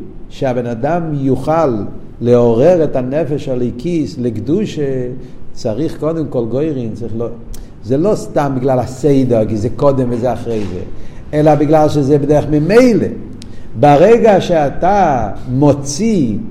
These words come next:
את הכוח מהחומריס והנפש הבאמיס,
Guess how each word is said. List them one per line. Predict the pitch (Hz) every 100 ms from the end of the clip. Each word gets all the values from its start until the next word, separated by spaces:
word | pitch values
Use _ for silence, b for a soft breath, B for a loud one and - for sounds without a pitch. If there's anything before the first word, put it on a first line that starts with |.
| - - - -
את | 147
הכוח | 151 131 - 220 190 147 156
מהחומריס | 147 131 175 220 202 160 131
והנפש | 139 147 185 175 165
הבאמיס, | 156 147 165 226 196 151 143 -